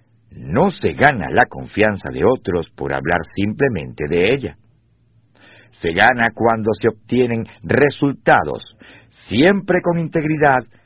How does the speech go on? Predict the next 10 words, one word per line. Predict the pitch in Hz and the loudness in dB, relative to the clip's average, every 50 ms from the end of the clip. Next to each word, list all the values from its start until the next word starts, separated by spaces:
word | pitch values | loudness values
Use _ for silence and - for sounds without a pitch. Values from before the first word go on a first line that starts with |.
| _ _ - | _ _ -6
y | 98 98 | -4 -2
de | 95 90 | -2 -2
tal | 85 - 95 98 98 92 - | 0 0 0 0 -2 -2 -2
forma | - 101 101 98 92 98 95 - | -2 -2 0 0 0 -2 -2 -2
que | - 95 90 | -4 -4 -2
muestre | 92 110 143 175 156 - _ _ - 69 67 76 | 0 0 0 0 0 -2 _ _ -10 -8 -4 -4
una | 95 104 107 92 | -2 0 0 0
verdadera | 85 90 80 80 82 78 78 98 98 92 90 - | 0 0 -2 -2 -4 -2 0 0 0 0 0 -2
consideración | - - 127 135 135 120 101 - 92 85 80 78 73 76 - - 104 107 107 101 90 - | 0 0 0 0 0 -4 -6 -8 -6 -4 -2 -2 -4 -6 -6 -4 -2 -2 -2 -2 -4 -4
personal | 92 82 82 80 - - 80 80 95 110 117 120 120 - | -4 -4 -4 -6 -8 -6 -2 0 2 2 2 2 -2 -6